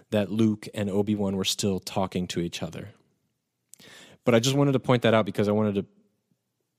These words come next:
uh, play both sides equally.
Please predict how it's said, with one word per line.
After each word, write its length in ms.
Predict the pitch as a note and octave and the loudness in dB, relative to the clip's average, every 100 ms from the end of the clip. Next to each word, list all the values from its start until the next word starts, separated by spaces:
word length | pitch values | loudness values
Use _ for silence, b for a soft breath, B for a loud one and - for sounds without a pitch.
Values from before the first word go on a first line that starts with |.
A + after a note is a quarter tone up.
| _ | _
uh, 180 | - G2 | -4 -4
play 400 | F#2 - A#2 G#2 - _ _ - | -4 0 2 2 -4 _ _ 0
both 280 | A#2 A#2+ | 4 4
sides 480 | - - A2 G#2 G2 | 2 0 2 2 -2
equally. 520 | - A2 - F2 - | -4 -4 -4 -6 -8